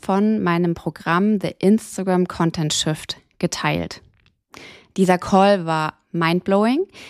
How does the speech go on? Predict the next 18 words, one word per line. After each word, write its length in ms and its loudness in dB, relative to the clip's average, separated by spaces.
Ich 180 -4
hab 180 0
so 760 2
viel 640 -2
Inhalt 640 2
und 240 -2
Wissen 320 0
vermittelt, 640 -4
was 240 -2
ich 140 -6
sonst 440 0
in 160 0
drei 300 -2
Kursen 440 0
zusammen 720 0
von 220 0
mir 240 0
teile. 500 -2